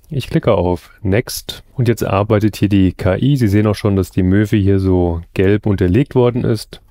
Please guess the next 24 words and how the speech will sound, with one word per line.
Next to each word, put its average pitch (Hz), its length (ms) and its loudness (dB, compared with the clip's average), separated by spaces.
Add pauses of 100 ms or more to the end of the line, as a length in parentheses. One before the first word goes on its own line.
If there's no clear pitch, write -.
(100)
Jetzt 101 160 -2
möchte 104 200 0
ich 110 40 0
mal 95 100 2
gucken, - 280 -2
warum 98 220 2
hier 104 80 2
dieser 92 460 2
Strich - 500 -2
nicht 107 180 0
komplett 90 380 0
durchgeht. 123 560 2
Ich 170 100 0
vermute, 120 600 2
dass 98 140 -4
das 98 120 0
Objekt 98 380 0
sich 110 180 -2
aus 98 140 -2
dem 90 180 0
Bild 98 200 2
heraus 95 340 0
bewegt. 107 640 -2 (3250)
Ja. - 180 -2